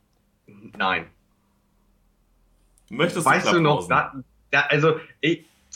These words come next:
Speaker 1: ich hab mir damals, als dieser Facebook-Killer, ähm, wie hieß die App? Vision, irgendwas mit V, glaub ich.
Speaker 2: Ah, ja, ich weiß, was du meinst.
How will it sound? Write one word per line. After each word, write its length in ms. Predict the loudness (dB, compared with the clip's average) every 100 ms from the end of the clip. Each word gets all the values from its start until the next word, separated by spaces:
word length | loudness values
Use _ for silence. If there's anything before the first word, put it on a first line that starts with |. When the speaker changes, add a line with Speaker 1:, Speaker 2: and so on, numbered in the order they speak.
| -20 _
Speaker 1:
ich 160 | -4
hab 140 | -4 -2
mir 220 | 0 0
damals, 680 | 0 0 0 0 -2 -2 0
als 280 | 2 0 -4
dieser 500 | 0 2 2 0 -8 _ _ _ -2
Facebook-Killer, 1400 | 0 0 -4 -4 -4 -4 -12 -8 -2 2 2 0 -4 _ _ -2
ähm, 400 | 2 4 2 0
wie 180 | -2 -2
hieß 240 | -2 -8
die 160 | -4 -2
App? 260 | 0 -2 -4 -14
Vision, 600 | -14 -12 -4 -2 2 0 2
irgendwas 260 | 0 0 0
mit 140 | -2
V, 260 | 0 2 2
glaub 280 | 4 2 0
ich. 160 | -4 -12 _ _ _ _ _ _ _ _ _ _ _ _ _ _ _ _ _ -4
Speaker 2:
Ah, 1120 | 2 4 4 2 2 2 2 2 2 2 2
ja, 280 | 2 2 4
ich 100 | 2
weiß, 280 | 0 0 0
was 180 | -6 -8
du 60 | -8
meinst. 540 | -8 -6 -8 -12 -20